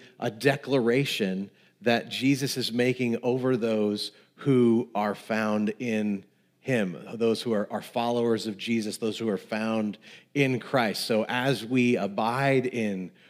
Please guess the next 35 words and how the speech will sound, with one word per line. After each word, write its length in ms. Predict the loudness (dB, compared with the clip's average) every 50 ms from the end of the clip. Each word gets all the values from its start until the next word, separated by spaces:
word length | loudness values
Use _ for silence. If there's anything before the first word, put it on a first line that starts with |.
| _ _ _
Christ, 720 | -18 -8 -4 -2 -2 0 -2 -2 -4 -6 -8 -10 -12 -14 -20 _ _ _ _ _ _ _ _ _ _ _ _ _ -2
we, 420 | 2 4 4 6 6 4 4 2 0
we 140 | 2 2 2
will 160 | 2 0 -2
see 560 | -4 -4 -2 2 4 4 6 4 4 2 0
the, 340 | -6 -6 -2 -2 0 0 -2 -4
the 100 | -8 -8
fruit 460 | -8 -4 0 4 6 6 6 4 2
of 160 | -4 -4 -2
these 240 | -2 -2 0 -2 -2
things 240 | -2 0 0 0 0
that 120 | 0 0
we're 100 | 0 0
gonna 120 | 2 2
be 60 | 0 0
talking 400 | 0 -2 -4 -4 -2 -2 0 0
about 340 | 0 0 -2 -2 -4 -4 -6 -12 -20 -20 -10 _
increase 560 | 0 4 4 4 2 2 2 2 2 2 2
in 60 | 2
our 140 | 2 2 2
life, 280 | 4 4 2 2 0
and 120 | -2 -4 -2
we'll 100 | -2 0
be 180 | 2 2 0
ever 380 | 2 0 -2 0 4 4 4 4
more 380 | 4 2 2 0 0 0 0 0
aware 720 | -2 -2 -2 0 0 0 2 2 2 2 2 2 0 -2 -6 -16 -20 -8 _
of 160 | -2 -2 0
the 80 | 0 -2
blessings 760 | -2 0 0 0 2 2 2 2 2 2 0 0 -2 -4 -2
that 200 | 0 0 0 -2
Jesus 400 | -4 -6 -6 -6 -6 -6 -6 -6
is 140 | -6 -6 -6
talking 480 | -8 -6 -4 -4 -4 -4 -4 -6 -4 -4
about 400 | -4 -2 -2 -2 -2 -4 -6